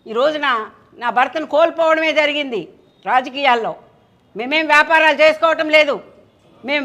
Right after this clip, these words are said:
వ్యాపారస్తులం కాదు, మేము కాంట్రాక్టర్లం కాదు, మేము కేవలం ప్రజాసేవ కోసం రాజకీయంగా ఉన్నటువంటి కుటుంబం మా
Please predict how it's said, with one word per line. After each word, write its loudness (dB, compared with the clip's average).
వ్యాపారస్తులం 2
కాదు, 4
మేము -4
కాంట్రాక్టర్లం 2
కాదు, 4
మేము -4
కేవలం 0
ప్రజాసేవ 4
కోసం -2
రాజకీయంగా -2
ఉన్నటువంటి -4
కుటుంబం -2
మా -6